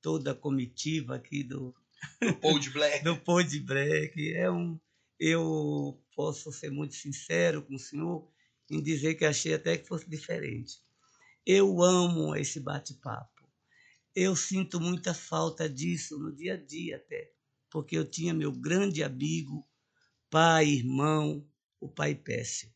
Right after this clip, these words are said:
Speaker 1: Então, eu, eu, eu sinto muita falta disso.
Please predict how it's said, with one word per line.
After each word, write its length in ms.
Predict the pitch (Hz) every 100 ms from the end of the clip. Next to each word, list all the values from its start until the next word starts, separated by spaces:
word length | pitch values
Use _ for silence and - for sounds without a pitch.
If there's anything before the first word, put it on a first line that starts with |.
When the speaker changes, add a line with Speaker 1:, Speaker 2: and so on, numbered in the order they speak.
| _ _ _ _
Speaker 1:
Então, 320 | 147 143 185 196
eu, 100 | 175 -
eu, 340 | 185 165 156 160
eu 140 | 151
sinto 320 | - 165 156
muita 260 | 151 165 151
falta 340 | - 131 - -
disso. 380 | - - -